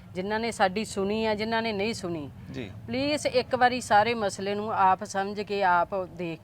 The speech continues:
Speaker 1: ਕੇ ਫਿਰ ਉਹ ਗੱਲ ਕਰਨ। ਇਵੇਂ ਉਹਨਾਂ ਨੇ ਐਂ ਕਰਤਾ, ਉਹਨਾਂ ਦੀਆਂ ਬੁੜੀਆਂ ਨੇ ਰਫਲਾਂ ਭਰ ਕੇ ਦੇਤੀਆਂ, ਫਲਾਨਾ ਕਰਤਾ, ਇਹ ਗੱਲਾਂ 'ਚ ਨਾ ਪੈ ਕੇ ਸਾਡੇ ਜਿਹੜਾ ਹੈਗਾ ਪਿੰਡ 'ਚ ਸ਼ਾਂਤੀ ਬਣਾਈ ਰੱਖਣ। ਇਹ ਜਿਹੜੇ ਆਉਂਦੇ ਉਹ ਸਿਰਫ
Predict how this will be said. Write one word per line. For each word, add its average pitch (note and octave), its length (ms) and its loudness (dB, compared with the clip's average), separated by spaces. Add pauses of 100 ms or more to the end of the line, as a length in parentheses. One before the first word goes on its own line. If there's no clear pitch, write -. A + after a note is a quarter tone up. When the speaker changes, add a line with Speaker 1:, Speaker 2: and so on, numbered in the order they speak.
Speaker 1:
ਕੇ C#3 200 -12 (640)
ਫਿਰ A3+ 240 0
ਉਹ A3 100 2
ਗੱਲ F3+ 260 2
ਕਰਨ। F#3 320 0
ਇਵੇਂ G3+ 480 -2
ਉਹਨਾਂ G3+ 280 -2
ਨੇ G3+ 120 -2
ਐਂ F#3 220 0
ਕਰਤਾ, F#3 320 0
ਉਹਨਾਂ F#3+ 200 -2
ਦੀਆਂ F#3+ 160 -4
ਬੁੜੀਆਂ G3 380 -4
ਨੇ G3+ 180 -4 (320)
ਰਫਲਾਂ F#3+ 400 2
ਭਰ F#3+ 200 4
ਕੇ F3+ 180 -8
ਦੇਤੀਆਂ, F#3 400 -4
ਫਲਾਨਾ F3+ 420 -4
ਕਰਤਾ, F#3 300 -2
ਇਹ A3+ 340 0
ਗੱਲਾਂ G3 320 2
'ਚ G#3+ 100 -12
ਨਾ E3+ 260 0
ਪੈ F3 240 0
ਕੇ F3+ 260 -6 (320)
ਸਾਡੇ G3 360 4 (300)
ਜਿਹੜਾ F#3 300 4
ਹੈਗਾ F#3 220 0
ਪਿੰਡ F3+ 320 -2
'ਚ F3+ 140 -6
ਸ਼ਾਂਤੀ E3+ 720 -6
ਬਣਾਈ D3+ 380 -4
ਰੱਖਣ। E3+ 460 -8 (320)
ਇਹ A#3 180 4
ਜਿਹੜੇ A3+ 280 2
ਆਉਂਦੇ G#3 400 2
ਉਹ A3 100 0
ਸਿਰਫ G#3+ 240 -4